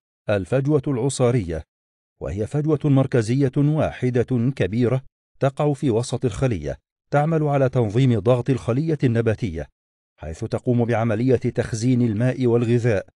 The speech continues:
والأملاح المعدنية، والحفاظ على جعل الخلايا في حالة امتلاء بالماء دائمًا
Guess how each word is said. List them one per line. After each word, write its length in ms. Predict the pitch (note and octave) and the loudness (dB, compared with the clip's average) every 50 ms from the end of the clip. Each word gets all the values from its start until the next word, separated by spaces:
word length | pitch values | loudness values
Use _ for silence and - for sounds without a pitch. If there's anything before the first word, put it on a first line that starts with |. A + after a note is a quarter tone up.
| _ _ _ _ - | _ _ _ _ -4
والأملاح 520 | G2+ A#2 D3 - D3 D3 D#3 D3+ - - | -4 -2 -2 0 0 -2 -2 -2 -2 0
المعدنية، 680 | C3+ C3 C3 B2 A#2 A#2+ A#2 G#2 D#2+ C#2+ C2+ A#1+ - _ _ _ _ _ _ _ - | 0 0 0 0 0 -2 -2 -2 -4 -6 -8 -10 -12 _ _ _ _ _ _ _ -8
والحفاظ 580 | - F#2 - - C3+ B2+ - C#3 C#3+ C3+ A#2+ | -6 -6 0 2 0 2 2 2 0 2 2
على 300 | C3 A#2 A#2+ B2 B2 A2 | 0 2 2 2 2 2
جعل 300 | G#2 A2+ B2+ A#2+ A#2+ B2 | 2 0 0 0 2 0
الخلايا 720 | B2 A2+ - - B2+ A2 A2 A#2 A#2+ A2 G#2 G2+ G2 F#2 - _ _ _ | 0 0 0 0 0 0 2 0 0 0 0 0 -2 -4 -6 _ _ _
في 240 | - - C3 B2 | -8 -4 -2 -2
حالة 360 | - - - C#3 D3 D3+ C#3 - D3+ | -2 -2 -2 -2 0 -2 -2 0 0
امتلاء 680 | C#3 B2+ - - B2+ A2 A2+ B2+ B2 - B2+ A#2+ A#2 | -2 0 0 0 0 2 2 2 2 2 2 0 0
بالماء 520 | A2 B2 A#2+ G#2+ A2 A#2+ A#2 - A#2+ A#2 | 2 0 0 0 0 -2 -2 -2 -2 -2
دائمًا 600 | A2 B2+ C#3+ - - F2+ E2+ D2+ D2 C#2+ C2+ B1 | 0 0 -2 -2 -2 -6 -8 -8 -8 -8 -10 -12